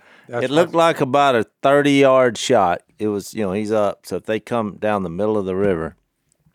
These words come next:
Speaker 1: I said, "Boy, you, you, you got it made here." <laughs>
Speaker 2: Yeah.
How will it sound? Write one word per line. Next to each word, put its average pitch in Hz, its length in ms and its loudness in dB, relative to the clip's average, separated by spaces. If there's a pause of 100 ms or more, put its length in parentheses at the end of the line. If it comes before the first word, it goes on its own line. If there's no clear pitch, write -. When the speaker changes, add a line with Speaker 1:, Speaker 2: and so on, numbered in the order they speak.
(880)
Speaker 1:
I - 120 -8
said, 95 180 -10
"Boy, 123 120 -4
you, 156 360 -4
you, 135 120 -6
you 135 260 -4
got 151 160 0
it - 60 -10
made 135 420 0
here." 175 280 0
<laughs> - 60 -20 (460)
Speaker 2:
Yeah. 127 260 -10